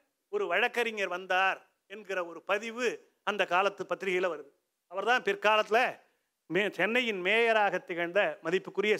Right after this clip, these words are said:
சிவராஜ். ஒரு பஞ்சம வக்கீல், ஜாதியில் பஞ்சமரும் முதன் முதலாய் பஞ்சமர்களில் பி எல் பட்டம் பெற்றவருமான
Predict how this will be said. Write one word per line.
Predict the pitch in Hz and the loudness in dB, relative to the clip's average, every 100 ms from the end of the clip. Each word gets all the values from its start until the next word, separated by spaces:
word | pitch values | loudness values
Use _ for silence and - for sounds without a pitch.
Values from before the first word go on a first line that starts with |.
| 160 | 0
சிவராஜ். | 208 247 175 - _ _ _ _ _ _ _ _ _ _ _ _ | 2 2 2 -4 _ _ _ _ _ _ _ _ _ _ _ _
ஒரு | 202 226 - | -4 -4 -4
பஞ்சம | 208 269 285 311 302 247 | -6 -4 0 2 4 4
வக்கீல், | 226 - 247 160 - _ _ _ _ _ - | 2 2 0 0 -8 _ _ _ _ _ 0
ஜாதியில் | 190 247 285 285 277 285 285 202 | 4 4 2 2 2 2 2 0
பஞ்சமரும் | 214 240 262 247 240 294 294 - _ _ _ | 0 2 2 2 2 0 -2 -8 _ _ _
முதன் | 160 208 277 | 0 2 2
முதலாய் | 269 269 269 277 285 285 | 2 2 2 2 0 0
பஞ்சமர்களில் | 247 269 262 247 240 262 285 - - _ - | 2 2 2 2 2 2 -2 -4 -16 _ -2
பி | 240 277 | 0 2
எல் | 285 262 | 0 0
பட்டம் | 240 - 247 214 | 0 2 2 2
பெற்றவருமான | 202 269 262 247 233 233 220 277 285 | 2 2 2 2 4 4 4 2 0